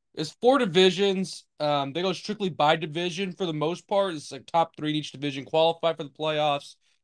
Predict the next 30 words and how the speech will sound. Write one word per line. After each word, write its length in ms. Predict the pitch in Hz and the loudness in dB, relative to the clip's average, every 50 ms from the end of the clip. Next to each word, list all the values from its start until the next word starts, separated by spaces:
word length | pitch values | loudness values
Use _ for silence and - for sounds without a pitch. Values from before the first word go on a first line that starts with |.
| _ _ _ _ _ | _ _ _ _ _
There's 200 | - - - - | -6 -6 -6 -6
two 180 | - - 277 277 | -2 0 0 4
wildcard 500 | 233 196 190 190 190 190 - 202 185 175 | 6 6 6 8 6 4 2 -4 -6 -6
teams, 360 | - 202 196 196 185 151 - | -6 -6 -6 -6 -6 -8 -8
which 280 | 156 156 156 143 - - | -8 -8 -8 -8 -10 -12
is 200 | 147 139 123 123 | -12 -12 -8 -8
the 100 | 143 135 | -8 -4
rest 380 | 127 147 151 151 151 - - | 0 0 0 0 0 -4 -6
of 160 | 156 147 135 | -6 -6 -4
the 340 | 131 143 139 131 131 127 - _ _ _ | -4 -4 -4 -4 -6 -10 -14 _ _ _
Eastern 400 | 147 151 147 143 - 156 143 143 - | -6 -6 -6 -4 -4 -6 -6 -6 -2
or 200 | 143 147 143 139 | -2 0 0 0
Western 380 | 131 135 135 139 - 147 139 123 | 0 0 0 0 -2 -6 -6 -4
Conference, 640 | - 147 143 139 - - 143 139 131 - - - _ _ _ _ _ _ _ | -2 -2 0 0 -2 -4 -6 -6 -6 -10 -14 -16 _ _ _ _ _ _ _
and 180 | 143 151 151 160 | -2 0 4 4
that 160 | 170 185 196 - | 4 4 4 0
can 100 | - 180 | -4 -2
go 200 | 170 165 165 156 | -2 0 0 0
either 160 | 151 147 147 | 0 0 0
way. 280 | 139 143 143 147 151 | 0 0 0 0 0
So 100 | 143 - 160 | -4 -6 -10
you 80 | 180 | -12
could 300 | 160 - - 262 240 202 _ _ _ | -12 -12 -12 -12 -12 -12 _ _ _
see 420 | - - - 202 214 214 220 214 - | -18 -14 -10 -8 -6 -6 -6 -4 0
five 280 | - 202 202 208 202 190 | 4 6 6 6 4 2
teams 260 | - 214 208 185 190 | -4 -8 -8 -8 -8
in 80 | 202 | -8
division 320 | 185 190 170 190 190 185 196 | -8 -4 -4 -4 -4 -2 -4
make 220 | 190 190 190 185 - | -4 -4 -4 -4 -4
it. 220 | 190 190 185 - | -6 -6 -6 -8